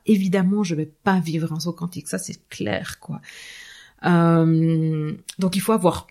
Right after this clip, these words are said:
envie, avoir confiance. Ensuite, il y a vos schémas de pensée, de croyances, euh, qui, qui vont limiter, en fait, l'impact du, du résultat.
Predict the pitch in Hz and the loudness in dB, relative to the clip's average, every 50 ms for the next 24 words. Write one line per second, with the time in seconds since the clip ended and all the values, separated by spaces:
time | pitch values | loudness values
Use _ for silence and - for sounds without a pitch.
0 | _ - 240 262 277 269 226 269 277 262 240 214 180 160 147 160 165 - - _ | _ 2 4 6 6 6 4 4 4 4 4 4 4 2 0 -2 -4 -6 -10 _
1 | - 285 277 - - - - - - 170 - - - - 226 233 233 - 294 302 | 2 2 2 2 0 -6 -8 -8 -6 -6 -8 -6 0 2 2 2 2 2 0 -2
2 | 302 - 208 170 151 151 160 - - - 294 285 285 285 277 277 - 247 247 233 | -2 -2 -2 -2 -2 -2 -4 -2 0 0 0 2 2 2 0 0 -2 -2 -2 -2
3 | 247 - 254 247 214 196 185 - - - - 208 226 233 226 226 240 262 262 254 | 0 0 0 2 2 2 0 0 -2 -2 0 2 2 4 6 6 6 6 4 4
4 | 220 - - - - - - - - - - - - _ - - 185 185 180 180 | 2 0 -4 -10 -16 -20 -20 -20 -20 -20 -20 -20 -20 _ -2 2 4 4 6 6
5 | 180 175 175 170 175 175 180 175 151 - - - - 185 - - - 226 196 196 | 6 6 6 6 4 4 4 2 2 -2 -4 -6 -6 -6 -8 -6 -4 -2 2 4
6 | 185 185 185 214 254 294 285 277 233 - - - 302 294 285 247 208 247 233 - | 4 6 6 6 6 6 6 4 2 2 2 4 4 6 6 6 4 4 2 2
7 | 214 202 - 196 196 214 - 247 233 233 - - 165 165 170 185 185 180 180 180 | 0 0 0 0 0 2 2 2 0 0 -2 -6 -4 -2 0 2 2 2 0 -2
8 | 156 165 165 170 170 170 165 165 160 165 - 202 185 170 175 190 180 - - 294 | -2 -2 -2 0 0 0 2 0 0 0 2 4 4 4 2 0 0 2 2 4
9 | 294 269 226 180 - - | 6 6 6 4 2 -2